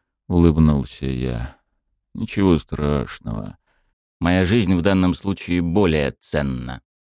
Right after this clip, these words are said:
подумал я, глядя на тело волчицы, и тут же мне пришло от нее сообщение. «Ты че, урод, совсем охренел? Я доверилась тебе, а ты решил воспользоваться.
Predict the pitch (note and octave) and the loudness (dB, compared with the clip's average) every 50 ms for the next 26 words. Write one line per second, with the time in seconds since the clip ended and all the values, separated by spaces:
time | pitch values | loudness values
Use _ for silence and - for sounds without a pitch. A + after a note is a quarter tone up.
0 | _ _ _ _ _ _ - - F#2+ E2+ A2+ A2+ G#2+ G2+ F#2+ F#2+ F#2+ F#2 E2+ E2 | _ _ _ _ _ _ 0 0 2 4 6 6 6 6 6 6 6 4 4 4
1 | E2 E2+ D#2+ D#2+ D#2 D#2 D2+ - E2 D#2 D#2 D#2 D2+ D#2 D2+ D2 - - - - | 4 4 4 4 4 2 2 2 0 0 2 4 4 4 2 0 -2 -6 -10 -10
2 | - - - - - C3+ B2 - _ - - - E3+ D3 G#2 A2+ A2 A2 G2+ - | -10 -12 -14 -14 -10 -10 -10 -10 _ -8 0 0 2 4 6 6 8 8 6 4
3 | G#2 F#2 - - G#2+ G#2 F#2+ - E2+ E2+ E2 - - D#2+ D#2 - - - C#2 C#2 | 2 0 2 4 4 4 4 4 2 2 2 2 0 -4 -4 -4 -4 -4 -2 -2
4 | D2+ C#2 - _ _ _ _ - - A#3+ A3+ - - - C#4+ D4 C#4+ D4 C#4+ C#4 | -2 -4 -6 _ _ _ _ 2 4 4 4 2 4 6 8 8 10 10 10 8
5 | D4 C#4+ B3 - - B3+ B3+ A3+ - D4 D#4 D4+ D4+ - - C4+ D4 C#4+ C4 C4 | 8 6 4 4 4 4 4 4 4 6 6 6 6 6 4 4 6 8 8 8
6 | G3 B2 - - _ _ _ _ _ - - F#3+ C4 C#4 A#3 C#4 C#4 C4+ C4+ D4 | 6 6 2 -2 _ _ _ _ _ 0 4 4 6 6 6 6 6 6 6 6
7 | D4+ C#4+ C#4+ C4+ B3 A3+ - - - A3 F3+ G#3 G3+ G#3 G#3 - C#4 C4+ C#4 B3+ | 6 8 8 8 6 6 4 2 2 4 6 6 6 6 4 4 4 6 6 6
8 | - C4 C#4 C#4 C#4 C#4+ C4 C4+ - C#4 C#4+ C#4 G#3 A3 G#3+ G3 - F3+ C3 | 6 6 6 8 8 6 6 6 6 6 6 8 8 6 6 6 4 2 0